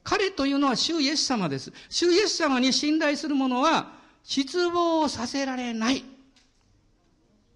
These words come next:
もう一つのことがあります。十三節です。十三節ご一緒に読んでください。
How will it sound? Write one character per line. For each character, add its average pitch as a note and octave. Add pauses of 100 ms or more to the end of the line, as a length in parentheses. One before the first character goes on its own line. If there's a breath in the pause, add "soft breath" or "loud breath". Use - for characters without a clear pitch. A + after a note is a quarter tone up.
(280)
も C4
う -
一 F#4
つ D#4+
の B3
こ G#3+
と G3+
が E3+
あ D#3
り C#3+
ま B2
す。 -
十 D4
三 D#4
節 D3
で G2+
す。 - (440)
十 B3+
三 C4+
節 F#3
ご D#3
一 D3
緒 D3+
に C#3+
読 C3
ん B2
で B2
く A#2+
だ G#2+
さ -
い。 -